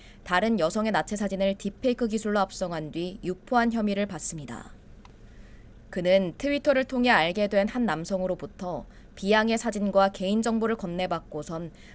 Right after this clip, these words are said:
합성 성착취물을 제작해 B양의 친구에게 보낸 것으로 드러났습니다. A군과 B양은 서로 모르는 사이로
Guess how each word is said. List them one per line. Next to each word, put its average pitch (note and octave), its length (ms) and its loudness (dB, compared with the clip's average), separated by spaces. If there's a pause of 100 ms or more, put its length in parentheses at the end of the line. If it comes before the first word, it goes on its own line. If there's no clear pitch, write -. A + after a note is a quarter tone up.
합성 A#3+ 440 2
성착취물을 B3 720 0
제작해 G3 580 0
B양의 G#3+ 460 0
친구에게 B3 500 -2
보낸 F#3+ 340 -2
것으로 F#3 300 -4
드러났습니다. F3 800 -6 (680)
A군과 G#3+ 520 4
B양은 G3 480 2
서로 B3+ 260 0
모르는 F#3+ 380 0
사이로 D#3+ 580 -4